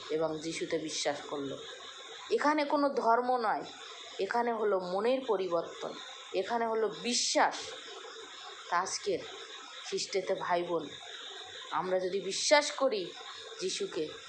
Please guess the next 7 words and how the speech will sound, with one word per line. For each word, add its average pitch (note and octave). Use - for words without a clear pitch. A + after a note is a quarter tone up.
আমরা D#3+
জীবনে F3+
সব -
কিছু C4
পাবো। E3+
বিশেষত G#3
আমরা E3